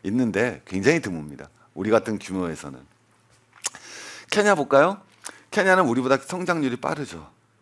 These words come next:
개도국이니까. 그래서 보시면 알겠지만 이천십 년에서부터 더블 나는데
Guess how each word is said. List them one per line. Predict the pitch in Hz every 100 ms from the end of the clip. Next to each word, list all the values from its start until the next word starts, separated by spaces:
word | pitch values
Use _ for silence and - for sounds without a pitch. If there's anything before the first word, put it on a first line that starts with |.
| _ _ -
개도국이니까. | 90 95 87 76 69 65 58 110 180 - - - - -
그래서 | 123 117
보시면 | 107 143 127
알겠지만 | 113 113 127
이천십 | 104 120 180 160 208
년에서부터 | 202 196 175 160 127 - 170 180
더블 | 180 190 202
나는데 | 175 139 123 165 208